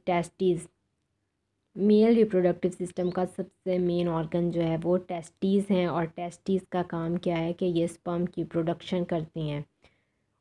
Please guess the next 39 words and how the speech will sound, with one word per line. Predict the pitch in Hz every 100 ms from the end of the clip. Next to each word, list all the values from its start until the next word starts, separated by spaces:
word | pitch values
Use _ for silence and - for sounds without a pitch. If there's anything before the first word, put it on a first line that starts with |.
| -
उसके | 233 - 262
बाद | 208 202
आ | 202
जाता | 196 190 196
है | 185
पिन्स | 190 196 214
का | - 214
स्ट्रक्चर। | 208 185 - 196
पिन्स | 196 196 214
का | 214
स्ट्रक्चर | 214 202 - 185
क्या | 196 180
होता | 175 180
है, | 185
किसका | - 196 - 190
काम | 185 175
क्या | 180 180
है? |
इसका | 175 - 175
काम | 175 170
जो | 175
है |
वो | 170 175 151
एक | 160 175
तो | 196
यूरिनेशन | 180 175 175 175 190 240
में | 220 220
मेल | 214 190 196
में | 202
हेल्प | 214 175 165
करता | 180 175 190
है, | 165
और | 240
सेकंड | - 185 - 196
काम | 185 175 175
जो | 196
है | 190
वो | 170
इसका | 170 - 185